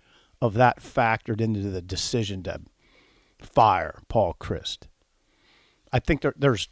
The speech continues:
obviously factors, but I wonder how mu-, I wonder if the A D would look at that and say,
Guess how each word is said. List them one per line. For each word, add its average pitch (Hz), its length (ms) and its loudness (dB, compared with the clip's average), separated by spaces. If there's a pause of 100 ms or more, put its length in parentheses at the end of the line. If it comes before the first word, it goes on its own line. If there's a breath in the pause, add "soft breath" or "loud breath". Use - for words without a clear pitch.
obviously 117 420 0
factors, - 1200 -2 (540 soft breath)
but 139 100 2
I 139 60 6
wonder 214 320 2
how 180 180 2
mu-, 151 260 0
I 143 100 2
wonder 208 260 2
if - 100 0
the 151 160 2
A 151 140 4
D 147 180 0
would 123 120 2
look 139 200 2
at 131 60 2
that 117 100 2
and 107 100 -4
say, 110 220 -6